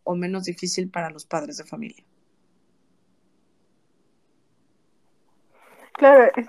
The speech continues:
Speaker 2: import-, importantísimo el tema de, de la comunicación y la confianza entre padres e hijos. Creo que así como en algún punto, eh, los padres se hablan de la famosa conversación de, de sexo con los hijos, creo que también esto, eh,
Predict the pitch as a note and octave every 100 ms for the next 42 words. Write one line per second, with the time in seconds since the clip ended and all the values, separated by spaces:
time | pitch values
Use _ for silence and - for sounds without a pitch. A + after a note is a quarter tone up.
0 | - D4 C4+ B3 - B3 B3 - B3 A#3
1 | A3 A3 G3+ G#3 A3+ B3+ B3 A#3 G3+ G#3
2 | G#3+ A3 A3+ G3 E3+ - F#3+ F#3+ F#3+ F#3
3 | F#3+ F#3 F#3+ F#3 F3+ - G3+ G#3+ A3+ F#3
4 | - F3+ F3+ G3 F#3+ F#3+ G#3 G#3 G3 F3+
5 | D3+ - - - - - - _ - G3
6 | G3+ G3+ G#3 F#3 G#3 A#3+ - B3 - C4
7 | C4 - - _ _ _ _ G#3 A3 -
8 | B3+ C#4 C#4 C4 A3+ G3+ G3+ A3 A#3 A#3
9 | B3+ B3+ B3+ A#3+ A#3+ A3 F#3+ - G3 G3
10 | F#3+ G3 - - - - - _ _ _
11 | _ - F3 A#3 A#3 B3+ A3+ B3 B3+ C4+
12 | A3+ A3+ A#3 A#3 G#3+ G3+ F#3+ F#3 F#3+ F#3
13 | G3 G3+ G#3+ A3 G#3 F#3 F#3+ F3+ G3+ G#3
14 | G3 F#3 F3 F3+ F3+ - G3+ G#3 - F#3+
15 | F3+ F3 G#3 - A#3 - G#3+ A#3 G#3 G3
16 | G3 G3 G3 - G#3 G3+ G3 F#3 F3 F3+